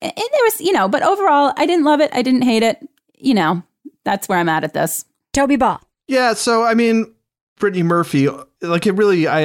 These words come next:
Speaker 3: I agree with Kevin. It seems like it's more sort of about Simon Monjack and his effect on Brittany Murphy,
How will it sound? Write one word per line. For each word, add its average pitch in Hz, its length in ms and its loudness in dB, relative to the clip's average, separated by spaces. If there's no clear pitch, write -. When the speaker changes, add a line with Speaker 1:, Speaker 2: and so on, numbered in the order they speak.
Speaker 3:
I - 40 0
agree 165 200 0
with 135 120 0
Kevin. 127 300 -2
It 117 120 -4
seems 147 180 -6
like 139 120 -2
it's 117 200 -6
more 127 240 -2
sort 120 240 -4
of 117 60 -2
about 107 320 -4
Simon 113 480 -4
Monjack 110 760 -6
and 113 160 -4
his 117 260 -4
effect 123 460 -8
on 165 260 -2
Brittany 165 320 -6
Murphy, 160 760 -4